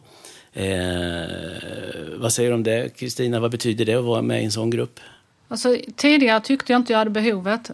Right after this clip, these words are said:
Speaker 2: För att eftersom man då är precis fyllt femtio så många gånger har de här träffarna varit för betydligt äldre. Och då känner man att, vad gör jag här?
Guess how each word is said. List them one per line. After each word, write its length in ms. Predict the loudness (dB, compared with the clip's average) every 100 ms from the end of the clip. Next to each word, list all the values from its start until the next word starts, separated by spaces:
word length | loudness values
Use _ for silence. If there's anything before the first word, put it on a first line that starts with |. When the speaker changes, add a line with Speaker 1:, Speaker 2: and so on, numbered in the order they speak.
| -14
Speaker 2:
För 180 | -2 0
att 120 | 2
eftersom 440 | -2 0 -2 2
man 140 | 4 6
då 100 | 6
är 200 | 4 0
precis 340 | -2 -2 -2 0
fyllt 200 | -4 -2
femtio 440 | -2 -2 -4 -4
så 160 | -2 0
många 280 | 2 2 0
gånger 260 | 0 0 0
har 160 | 0
de 120 | 2
här 80 | 0
träffarna 400 | 0 -4 -2 -2
varit 180 | -2 -4
för 100 | -6
betydligt 400 | -6 -2 -4 0
äldre. 380 | 0 0 2 0 -2 -18 -20 _ _
Och 100 | 0
då 60 |
känner 280 | 2 4 4
man 120 | 2
att, 120 | 0 0
vad 100 | 0
gör 140 | 2
jag 100 | 0
här? 260 | 0 0